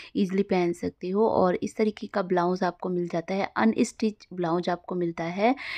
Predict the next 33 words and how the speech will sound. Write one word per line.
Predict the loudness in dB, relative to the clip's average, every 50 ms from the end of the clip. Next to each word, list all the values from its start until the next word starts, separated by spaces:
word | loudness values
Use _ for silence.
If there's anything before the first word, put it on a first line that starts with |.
| -10 -10 -6 -2
यानी | 0 2 2 2 0
स्टिच | 0 0 -2 0 2 0
आपको | 0 0 -2 -8 -4
ब्लाउज | -2 0 0 0 -2 -4 -4 -2
नहीं | 0 2 4
मिलने | 4 4 4 4 4 4
वाला, | 4 4 4 2
पीस | 2 0 -6 -6 -6 -4 -2 0
मिलेगा | 0 2 2 2 2 2 2
ब्लाउज | 2 2 2 2 2 2 0 -4
का। | -6 -2 0 0 0 0 -2 -4 0
तो | 2 4 4 4 4 2 0
इस | -2 2
तरीके | 4 2 2 2 -2 -2
की | -2 -2 -2
साड़ी | 0 0 2 2 4 4 4 4 2
आप | 2 2 2 2 0
अपने | -2 -6 -4 -2 -2
लिए | -2 0 0 -2 -2
चूज़ | -2 -2 -2 -2 -2 -2 -4
कर | -4 -4
सकते | -2 -4 -6 -6 -4 -6 -4
हैं। | -2 -2 -2
समर | 0 0 2 4 4 4
सीजन | 4 4 4 6 6 6 6
आ | 6 6 6
रहा | 6 6
है | 6 6 4 4 4 0 -6 -16 -14 -14 -14 -12 -6 0
और | 0 0
समर | 0 2 4 6 6 6 6
ची-, | 4 2 2 2
सीजन | 2 -2 0 4 6 6 8 8 8 8 8 8
में | 6 6 4